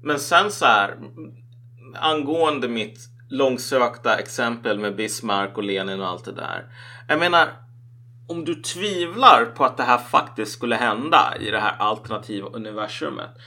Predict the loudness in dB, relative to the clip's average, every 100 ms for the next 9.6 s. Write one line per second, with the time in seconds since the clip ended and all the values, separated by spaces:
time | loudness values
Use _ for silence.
0 | -20 -8 -4 0 0 0 4 6 8 6
1 | 2 -2 -2 -4 -4 4 6 6 2 2
2 | 2 2 0 0 2 2 2 0 -4 -2
3 | 4 4 4 0 -8 -8 -8 -4 -4 -4
4 | -4 -4 -4 -8 -10 -10 -10 0 0 0
5 | -4 -20 -20 -20 -20 -20 -20 -20 -20 -20
6 | -20 -20 -8 -6 0 2 0 0 2 6
7 | 6 4 0 0 0 0 -2 -4 -2 0
8 | 0 -2 -4 0 0 2 0 2 2 0
9 | -4 -4 -4 -2 -2 -4